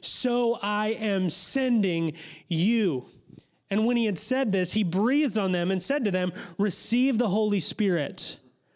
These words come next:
There are not certain Christians that are sent, New City family. Every one of us has been sent to alert the world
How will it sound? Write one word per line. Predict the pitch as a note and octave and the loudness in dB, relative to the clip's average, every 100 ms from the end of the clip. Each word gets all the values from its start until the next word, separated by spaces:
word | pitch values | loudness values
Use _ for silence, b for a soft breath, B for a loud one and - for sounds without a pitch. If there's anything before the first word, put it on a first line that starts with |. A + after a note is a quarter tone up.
| _ _ _ _ _ _ _ _ _ _ _ - | _ _ _ _ _ _ _ _ _ _ _ -2
There | F3 C4+ | 0 0
are | A#3 A#3+ | 2 2
not | A#3+ C4+ A3+ | 2 0 -2
certain | - - C#4 A#3+ A#3 | -2 0 0 0 -2
Christians | - C4 C#4 - A#3 F#3+ | 0 0 0 0 0 0
that | E3 G#3 F#3+ | 0 -2 -2
are | G3+ | -2
sent, | - - C4+ B3 E3 - b b b b - | -2 -2 0 -2 -4 -8 b b b b -2
New | G3+ G3 | 0 0
City | - F#3+ F3+ | 0 -2 -2
family. | F#3 F3 F3 E3+ E3+ B B - | -2 0 0 0 -4 B B -10
Every | A#3+ C4 C4+ G3+ A#3+ A3 G3+ B B | -4 -2 0 2 2 0 -2 B B
one | F#3+ A#3+ B3+ | 0 0 0
of | G3+ | 0
us | D#3+ D#3 | -2 -2
has | G#3 F3 | -2 -2
been | G#3+ G3 | 0 0
sent | - - D4 A#3 F3 - - | -2 -2 -2 -2 -4 -6 -2
to | B3 B3+ | -2 0
alert | G#3 G#3 G#3 B3 C#4+ C#4+ | 0 0 0 0 -2 -4
the | A3+ | -2
world | G#3 G#3+ G#3 F#3 D#3+ D3+ | 0 0 0 0 -2 -4